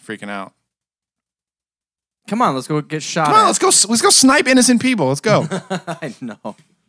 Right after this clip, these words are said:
Speaker 1: I got the sniper rifle. Let's go kill these banthas. Bantha meat. Bantha steaks.
Speaker 2: Not, that's, this is, re-, uh,
Speaker 1: It got reversed, yeah. You can see the cut.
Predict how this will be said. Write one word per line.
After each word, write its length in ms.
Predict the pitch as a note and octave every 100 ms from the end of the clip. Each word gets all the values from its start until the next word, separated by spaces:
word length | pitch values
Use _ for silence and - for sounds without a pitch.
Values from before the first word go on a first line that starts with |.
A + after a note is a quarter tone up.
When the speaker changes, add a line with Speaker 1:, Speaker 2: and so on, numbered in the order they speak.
| -
Speaker 1:
I 320 | - _ -
got 120 | F3+
the 40 | F3+
sniper 300 | - A3 E3
rifle. 440 | D#3 D3+ F3+ G3 _
Let's 100 | -
go 80 | -
kill 140 | -
these 120 | F3+ C#3+
banthas. 520 | F3+ F#3+ C3+ A2 - -
Bantha 220 | C#3+ D3+
meat. 340 | C3 C#3 C3 - _ _ _ _ _ _ _ _ _ _ _ _ -
Bantha 200 | C#3+ C3
steaks. 560 | - F3 A#3+ - - _ _ _ _ _ _ _ _ _ _ _ _ _ _ _ _ _ _ _ _ _ _ _ _ _ _ _ _ _ _ _ _ _ _ _ _ _ E3+
Speaker 2:
Not, 380 | C#3+ G3 A3 -
that's, 260 | F#3+ F#3+ -
this 220 | G#3+ A3+
is, 140 | G#3
re-, 180 | F3 G#3 -
uh, 380 | F3 E3 D#3 D3 -
Speaker 1:
It 140 | C3+ C3+
got 220 | D3+ C#3+
reversed, 460 | B2+ C3 B2+ A#2 C3
yeah. 200 | B2+ A2+
You 120 | A#2
can 100 | C3
see 140 | B2
the 120 | C#3+ B2
cut. 360 | C#3+ C3 A2+